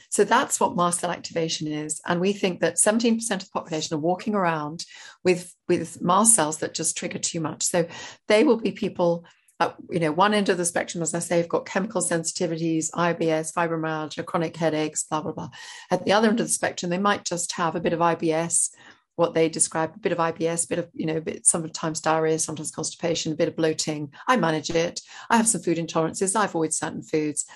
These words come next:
and I cope with it. So there's a whole host in the middle,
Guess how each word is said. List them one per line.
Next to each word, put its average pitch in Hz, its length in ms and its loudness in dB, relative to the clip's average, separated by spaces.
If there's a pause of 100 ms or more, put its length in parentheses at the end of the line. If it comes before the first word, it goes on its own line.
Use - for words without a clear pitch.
(100)
and 165 120 2
I 175 80 0
cope - 260 -4
with 160 140 -4
it. - 260 -12 (460)
So - 240 6
there's 180 240 0
a - 20 2
whole 190 480 4 (240)
host 165 680 0
in - 160 -10
the 156 60 -4
middle, 151 420 -6